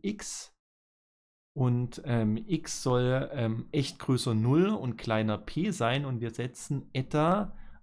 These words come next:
als x hoch q. Ähm, da jetzt aber, ähm, x ungleich null ist, ist x in U P und wir hatten ja gesehen,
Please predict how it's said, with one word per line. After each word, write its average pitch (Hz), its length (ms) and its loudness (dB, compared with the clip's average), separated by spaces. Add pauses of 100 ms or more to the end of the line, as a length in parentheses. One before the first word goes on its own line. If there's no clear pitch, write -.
als 135 640 0 (120)
x - 480 -4 (120)
hoch - 300 -4
q. 120 380 2 (1800)
Ähm, 127 600 2 (280)
da 135 160 8
jetzt 196 400 0
aber, 139 720 0
ähm, 117 500 -2
x 175 300 -4
ungleich 127 560 -2
null 180 220 2
ist, 160 280 -2
ist - 380 -12
x - 260 -8
in 127 420 -4
U 110 240 -4
P 175 440 0 (560)
und 113 180 -4
wir 113 160 -2
hatten 131 260 -4
ja 120 200 0
gesehen, 117 760 -2